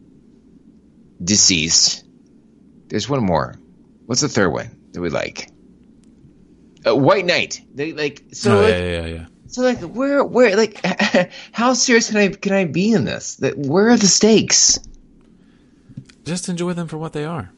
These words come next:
Speaker 2: I think there needs
Speaker 1: Yep.
Speaker 2: to be more singular stories like this.
Speaker 1: But where are the stakes?
Speaker 2: I don't,
Speaker 1: I'm so
Speaker 2: I don't need, I don't, I don't need the stakes.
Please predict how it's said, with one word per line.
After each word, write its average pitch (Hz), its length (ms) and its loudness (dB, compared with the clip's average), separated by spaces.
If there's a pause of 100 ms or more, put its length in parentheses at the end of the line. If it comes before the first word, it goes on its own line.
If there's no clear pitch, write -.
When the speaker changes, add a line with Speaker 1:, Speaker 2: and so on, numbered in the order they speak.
(400)
Speaker 2:
I - 40 -10
think 104 140 -6
there 190 80 -2
needs 185 160 -4
Speaker 1:
Yep. 185 60 -2
Speaker 2:
to - 60 -6
be 110 140 -2
more 85 320 -4 (200)
singular 87 420 -6
stories 76 360 -12
like - 140 -18
this. - 320 -18 (460)
Speaker 1:
But 214 260 -2
where 233 260 4
are 220 200 4
the 208 120 -2
stakes? - 1080 4 (260)
Speaker 2:
I - 40 -10
don't, 127 80 -4
Speaker 1:
I'm 180 140 2
so 214 280 0
Speaker 2:
I 120 160 -6
don't 113 240 -8
need, 120 420 -10
I - 40 -12
don't, 107 200 -10 (220)
I 113 40 -10
don't 117 120 -10
need 160 160 -8
the 131 60 -8
stakes. - 580 -12